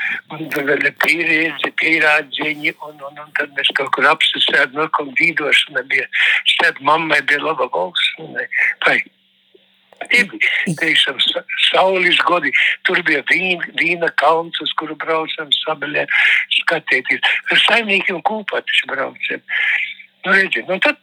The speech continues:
Speaker 1: tad, redzi, notika tas, tas traģiskais gadījums, Latvija tika okupēta, un tad porvāc uz Latgali, un te jau vajadzēja, zini, mocīties runāt citādi, kā mēs tagad, te jau, ja sākumā tas bija tā, na-, naivasti.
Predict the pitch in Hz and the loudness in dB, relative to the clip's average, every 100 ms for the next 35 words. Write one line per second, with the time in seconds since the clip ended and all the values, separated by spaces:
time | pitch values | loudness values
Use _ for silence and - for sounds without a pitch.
0 | - - 240 254 165 180 - - 151 202 | -8 0 0 2 0 0 -4 -10 -6 -6
1 | 202 - - - - - - - - 160 | -2 -2 -2 -2 -8 -8 -12 -14 -2 0
2 | 151 131 - - - - 208 185 180 - | 0 -2 -2 -2 -4 -2 -2 -2 -4 -4
3 | - 127 - - - - - 202 - - | -2 -2 0 -2 -2 -2 -2 -2 -4 -2
4 | - - - - - - - 135 247 - | -2 -4 -2 0 0 -2 -4 0 0 -4
5 | _ 151 196 202 190 175 165 110 107 113 | _ -2 0 2 2 0 -2 -2 0 0
6 | 104 117 107 110 - - - - 107 - | 0 -4 -2 -2 0 2 0 -4 -4 0
7 | - 196 190 135 135 143 165 156 147 180 | 2 2 0 0 0 0 -2 -2 -4 -4
8 | 143 113 107 - 160 - - 120 117 131 | -6 -6 -2 -2 0 0 0 -4 -4 -6
9 | 180 - - - - - - - - 160 | -6 -4 -6 -4 -2 -2 -2 -2 0 0
10 | 147 - - - - - - - 294 285 | 0 -2 -2 -6 -8 -12 -8 -2 -2 -2
11 | - - - - _ _ _ _ _ _ | -4 -2 -4 -8 _ _ _ _ _ _
12 | _ - - - - - - - - - | _ -2 0 2 0 0 -2 -2 -2 -2
13 | - - - 214 277 254 262 220 - - | -2 0 2 2 4 4 6 4 0 -6
14 | - - | -8 -12